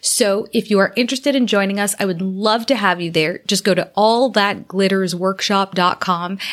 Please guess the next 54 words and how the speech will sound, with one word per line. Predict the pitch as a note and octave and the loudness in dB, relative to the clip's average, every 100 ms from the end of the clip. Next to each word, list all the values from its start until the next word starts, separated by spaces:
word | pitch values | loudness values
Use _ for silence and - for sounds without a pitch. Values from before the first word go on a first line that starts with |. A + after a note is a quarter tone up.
| - | -4
and | E3+ D#3+ | -2 0
you | E3 | -2
can | E3+ F3 E3 | -2 -2 0
join | D#3+ D3+ | 0 0
us. | C3+ C#3+ - - _ _ _ _ _ | -2 -4 -8 -14 _ _ _ _ _
You | A3 | 0
know, | G#3 | 0
sometimes | G3+ C#4 C4+ C4+ A#3+ | 0 0 2 0 0
people | A#3+ A3 G#3 | -4 -4 -4
get | E3+ F#3 F#3 F#3+ - - _ | -2 0 0 -4 -8 -10 _
a | A3 | -2
little | G#3+ G#3 G3+ | 0 0 2
bit | G3 F#3+ _ | 0 0 _
in | A3 G#3+ | 0 2
their | G#3 | 2
heads | G3+ - F3 E3 | 0 0 0 0
about | D#3+ C#3 - | 0 0 -2
content | - G2+ - - - _ - - - | -4 -6 -6 -10 -12 _ -18 -16 -4
and | F#3+ F3 E3+ E3 E3 | 0 2 0 0 -4
they | F#3 F#3 | -2 -2
wonder, | F#3 F3+ F3 F3 | 0 0 0 0
"Well, | F#3+ G3+ | 0 0
am | F#3+ | 0
I | F#3 | 0
putting | G3+ B3+ A#3+ | 0 2 2
out | A3 | 0
the | A3 | 0
right | G3+ G3 G3 | 0 0 0
stuff? | - A#3 A3 G#3+ G#3 - | -2 0 0 0 -4 -8
And, | - E3+ E3 E3 - _ _ _ _ | -6 -4 -4 -6 -12 _ _ _ _
you | F3 | -6
know, | F3 | -4
how | F3+ - B3+ | -4 0 0
much | B3 B3 B3 | 2 2 0
is | G3+ | -2
too | - - C#4 | -2 2 4
much | B3+ B3 B3 B3 | 6 4 2 -2
or | F3+ | -6
how | E3 A3+ A3+ | -2 0 0
much | A3+ G#3+ | -2 -2
is | F#3 | -2
not | F#3 F3+ | 0 0
enough?" | F3 F3 E3+ E3+ - _ _ _ | 0 0 0 -2 -16 _ _ _
But | A#3 | -2
the | A#3+ | 0
truth | - D4+ D#4+ C4 | 0 2 2 2
is, | A3 A3 | 2 2
as | A3 G3 | 0 2
long | G#3 B3+ | 2 2
as | C4 | 0
you're | D4 | -2
putting | - A#3 A#3 | 0 0 0
out | A3 G#3 D#3+ | 0 -2 -2
value | D3 C#3+ F3+ G3+ B3+ C#4 | 0 2 2 0 0 -2